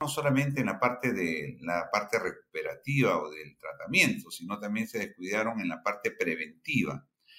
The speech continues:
Y esto es porque nuestro sistema de salud fundamentalmente está orientado a la parte, mm, de hospitales, que es el nivel dos, nivel tres, ¿no es cierto? Y, y en la atención primaria, el nivel primario, el primer nivel de atención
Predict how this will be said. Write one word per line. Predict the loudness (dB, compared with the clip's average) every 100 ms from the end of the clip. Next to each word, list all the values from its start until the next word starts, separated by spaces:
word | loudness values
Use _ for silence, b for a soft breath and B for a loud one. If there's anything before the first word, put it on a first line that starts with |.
| B B
Y | 0 4
esto | 4 4
es | 0
porque | 2 0 0
nuestro | 2 2 2
sistema | -4 -6 -2 0 4
de | 4
salud | 2 -2 -4 -6 -6
fundamentalmente | -4 -4 -4 -4 0 2 2 0 -4
está | -4 -2
orientado | -2 -2 0 4 4 4 0 B B B B 0
a | 2 4
la | 4 2 2 2 -2 -4 -8 2
parte, | 4 4 2 0
mm, | 0 -4 -6 -10 -8
de | -8
hospitales, | -8 -8 4 6 6 2 -6 -12
que | -10 -10
es | -8
el | -6
nivel | -4 -2 -4 -6 -6
dos, | 0 2 4 2 0
nivel | -2 -2 0
tres, | 4 4 4
¿no | -4
es | -2
cierto? | 0 0 -2 -10 b b b b b b
Y, | -2 -2 0 2
y | 4
en | 4
la |
atención | 2 0 -2 -2 -2
primaria, | -4 -2 2 4 4 2
el | 2 2
nivel | 2 2 2
primario, | 0 0 2 4 2 2 0 -2
el | -6
primer | -6 0 2
nivel | 4 4 4
de | 0
atención | 0 0 0 0 4 4 2 -4